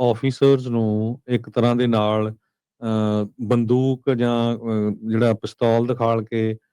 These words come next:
ਸੋਸ਼ਲ ਮੀਡੀਆ ਦੇ ਉੱਤੇ, ਅਹ, ਡਰਾਉਣਾ, ਅਹ, ਉਸ ਸੰਬੰਧ ਦੇ ਵਿੱਚ ਦੋ ਭਰਾਵਾਂ ਨੂੰ ਨਿਊ ਜਰਸੀ ਦੇ ਵਿੱਚ ਅਰੈਸਟ ਕੀਤਾ ਗਿਆ ਹੈਗਾ। ਰਿਕਾਰਡੋ ਐਂਟੋਨੀਓ ਤੇ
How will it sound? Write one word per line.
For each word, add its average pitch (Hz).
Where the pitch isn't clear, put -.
ਸੋਸ਼ਲ 127
ਮੀਡੀਆ 127
ਦੇ 120
ਉੱਤੇ, 110
ਅਹ, 101
ਡਰਾਉਣਾ, 101
ਅਹ, 107
ਉਸ 151
ਸੰਬੰਧ 143
ਦੇ 151
ਵਿੱਚ 120
ਦੋ 120
ਭਰਾਵਾਂ 98
ਨੂੰ 104
ਨਿਊ 120
ਜਰਸੀ 107
ਦੇ 98
ਵਿੱਚ 92
ਅਰੈਸਟ 110
ਕੀਤਾ 120
ਗਿਆ 87
ਹੈਗਾ। 92
ਰਿਕਾਰਡੋ 131
ਐਂਟੋਨੀਓ 151
ਤੇ 160